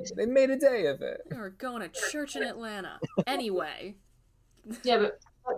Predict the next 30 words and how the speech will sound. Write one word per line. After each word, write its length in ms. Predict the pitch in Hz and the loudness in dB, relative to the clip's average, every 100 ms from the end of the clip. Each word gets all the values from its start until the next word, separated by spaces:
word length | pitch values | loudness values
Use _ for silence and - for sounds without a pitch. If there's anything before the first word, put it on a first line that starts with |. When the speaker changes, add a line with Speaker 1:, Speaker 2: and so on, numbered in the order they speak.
| 277 | 6
Speaker 3:
docuseries 520 | 302 277 262 233 214 | 6 4 6 6 6
is 160 | 208 208 | 4 4
really 280 | 233 220 | 6 8
interesting 500 | 214 208 220 202 196 | 6 4 0 -2 -4
because 240 | 208 214 214 | -4 -2 2
they 100 | 208 | 2
never 300 | 226 247 226 | 2 2 0
really 260 | 214 208 202 | 2 0 -2
quite 340 | - 208 202 | 0 2 2
came 260 | - 202 196 | -2 -2 -2
to 60 | |
a 60 | 202 | -4
conclusion 540 | 196 - 196 196 208 | -6 0 0 0 -2
about 280 | 190 180 214 | -2 -2 -2
who 120 | 202 | -4
did 140 | 190 180 | -2 0
it, 100 | 185 - | -2 -4
but 100 | - | -4
they 80 | |
had 160 | 202 190 | -2 0
all 100 | 196 | 0
these 220 | 190 202 | 0 0
suspects 640 | 170 - - 180 - - 196 | 0 0 0 -2 -2 -2 -2
and 120 | 175 | -4
these 120 | 202 | -6
people 260 | 214 - - | -6 -4 -2
that 80 | 202 | 0
had, 140 | 220 | 0
like, 220 | 190 196 - _ _ _ _ _ _ _ _ _ _ | 0 -2 -8 _ _ _ _ _ _ _ _ _ _
they, 300 | 220 208 208 | 6 6 6